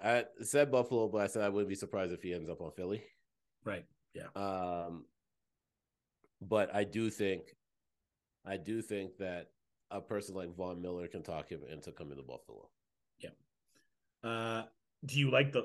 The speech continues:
Speaker 2: or you, would you take the points for the Cowboys in that one? I guess that's the only other question. Ten and a half for the Cowboys against Matt, Matt Ryan,
Speaker 1: Uh,
Speaker 2: the Colts.
Speaker 1: yeah.
Speaker 2: Yeah.
Speaker 1: Yeah. And the,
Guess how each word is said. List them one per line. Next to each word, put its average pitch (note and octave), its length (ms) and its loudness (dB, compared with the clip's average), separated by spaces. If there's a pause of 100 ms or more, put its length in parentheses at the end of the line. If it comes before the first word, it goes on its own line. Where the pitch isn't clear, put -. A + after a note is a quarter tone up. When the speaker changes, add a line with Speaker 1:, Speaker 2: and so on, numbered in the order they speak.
Speaker 2:
or B2+ 120 2
you, A#2+ 260 -2
would A#2+ 140 0
you A2 80 -2
take C3 220 2
the B2 60 -4
points C3 300 -2
for C3 60 -6
the B2 80 -2
Cowboys C#3 360 4
in C#3 80 0
that C3 160 0
one? C#3 140 2
I A#2+ 40 2
guess A2+ 140 0
that's A2 140 -6
the A2+ 80 -2
only G#2 120 -2
other F#2 120 -4
question. F#2 420 -8
Ten F#2+ 160 -8
and F#2+ 100 -6
a F2+ 40 -6
half F#2 200 -8
for F#2+ 60 -14
the F#2 60 -14
Cowboys F#2 400 -6
against F#2+ 220 -12 (520)
Matt, G2+ 340 -4
Matt F#2+ 220 -6
Ryan, G2 180 -4
Speaker 1:
Uh, F#2+ 380 0 (160)
Speaker 2:
the - 100 -16
Colts. G2 300 -18
Speaker 1:
yeah. E2+ 320 0 (680)
Speaker 2:
Yeah. E2 160 -12
Speaker 1:
Yeah. D2 220 -6 (340)
And G2 100 -6
the, G2 360 0